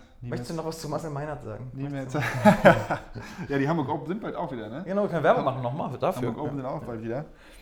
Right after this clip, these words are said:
Speaker 1: Ähm, ja, wir
Speaker 2: Die,
Speaker 1: können auch sehr gerne Werbung für die Hamburg Open machen.
Speaker 2: die Hamburg European Open sind ja dieses Jahr,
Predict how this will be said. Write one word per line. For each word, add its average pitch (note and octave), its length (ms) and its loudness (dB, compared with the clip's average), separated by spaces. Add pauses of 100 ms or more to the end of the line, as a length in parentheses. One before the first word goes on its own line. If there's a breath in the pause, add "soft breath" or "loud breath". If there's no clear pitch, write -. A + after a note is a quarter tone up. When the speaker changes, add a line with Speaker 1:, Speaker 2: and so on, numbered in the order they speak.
(320 loud breath)
Speaker 1:
Ähm, A2+ 420 -6 (800)
ja, B2 100 -4
wir A#2+ 80 -4
Speaker 2:
Die, - 60 -10
Speaker 1:
können C#3 140 -8
auch B2 120 -8
sehr C#3 140 -6
gerne C#3 300 -8
Werbung C#3 180 -10
für C#3 100 -20
die C#3 60 -16
Hamburg C3+ 160 -14
Open C3 100 -18
machen. A2+ 80 -14
Speaker 2:
die D#3 100 -8
Hamburg D3 260 -6
European C3 280 -6
Open C3 220 -8
sind B2+ 200 -10
ja C3+ 60 -6
dieses B2 280 -10
Jahr, A#2+ 300 -6